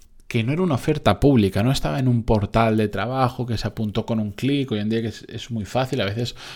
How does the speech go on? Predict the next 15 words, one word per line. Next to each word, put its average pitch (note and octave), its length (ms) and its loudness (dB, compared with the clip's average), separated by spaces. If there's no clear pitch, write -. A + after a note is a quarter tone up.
solicitud A#2 520 6
rápida F3+ 440 6
en B2+ 100 4
LinkedIn, C3 400 0
no A2 60 -2
sé G#2+ 160 -2
qué, C#3 200 4
o G2 80 2
algo A2+ 160 -2
así A2+ 160 -4
se - 140 -4
llama. G2+ 300 -6
Le G2 100 -2
das C#3 320 0
y... G#2 260 -2